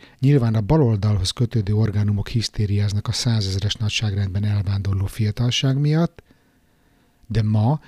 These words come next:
egy meghökkentő e-mailt kaptam. A határátkelő blog szerkesztőjét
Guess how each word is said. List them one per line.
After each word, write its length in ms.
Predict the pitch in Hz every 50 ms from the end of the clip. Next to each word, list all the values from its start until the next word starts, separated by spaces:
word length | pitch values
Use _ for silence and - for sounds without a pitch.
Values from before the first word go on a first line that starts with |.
| - _
egy 160 | - 113 104
meghökkentő 760 | 113 131 147 131 - - 107 - - - 101 98 95 - 104
e-mailt 500 | 104 107 104 98 95 92 92 95 95 -
kaptam. 520 | - - 110 - - - - - 127 127 - - - _ _ _ _ _ _ _ _ _ _ - - _ _ - - - - - -
A 80 | - 117
határátkelő 840 | 92 143 190 - - 139 110 107 107 101 - - - 107 98 101 101
blog 280 | 92 90 - 101 - -
szerkesztőjét 1160 | - - 104 98 98 - - 113 - - - - 120 113 117 117 123 143 151 - - - -